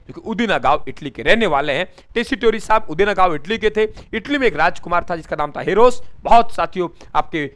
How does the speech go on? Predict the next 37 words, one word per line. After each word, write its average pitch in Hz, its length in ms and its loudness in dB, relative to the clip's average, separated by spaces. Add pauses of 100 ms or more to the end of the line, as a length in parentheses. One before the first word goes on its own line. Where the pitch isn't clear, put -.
विद्वान 202 340 2
था। 220 380 2 (140)
उस 175 140 -6
विद्वान 294 320 8
की 202 100 0
तुलना 180 280 -4
इस 170 160 -8
राजकुमार 151 420 0
से 156 160 -10
कर 139 160 -4
दी 143 180 -8 (180)
और 147 120 0
बीकानेर 190 400 0
के 147 140 -6
राय 139 140 -2
सिंह 147 220 -12
पृथ्वीराज 135 380 -6
राठौड़ 208 340 6
को 185 100 0
साथियों 147 320 -4
राजकुमार 135 380 -2
क्या - 280 -10
कह 131 120 -6
दिया? 127 160 -6
डिंगल 120 280 -8
का 120 180 -6 (260)
हेरोस 233 260 6
कह 180 120 0
दिया। 185 360 0 (200)
तो 170 80 -2
उपनाम 202 380 2
देने 190 220 0
वाले 175 220 0
डॉक्टर 147 240 -4
एलपी 151 280 -2
टेसिटोरी 170 520 -6
है। 208 160 -4